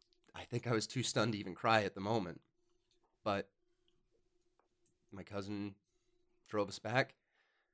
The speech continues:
and to our houseboat, while my dad went with my brother and the Rangers to the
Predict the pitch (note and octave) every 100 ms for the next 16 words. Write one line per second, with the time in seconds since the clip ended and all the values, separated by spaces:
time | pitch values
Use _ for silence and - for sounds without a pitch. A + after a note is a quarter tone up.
0 | _ _ F#2+ F#2+ F#2+ F#2+ - _ _ _
1 | _ - _ - G2+ G2 G2+ A2 - B2+
2 | D3 D3 - - _ _ _ _ _ _
3 | _ _ _ _ - A2 G2+ G#2 G#2+ A2
4 | A2+ G#2 A#2 G#2 A2+ G#2+ A#2 G#2+ G#2+ G2+
5 | A2 A2+ B2 - - - _ _ _ _
6 | _ G#2+ F#2+ F#2+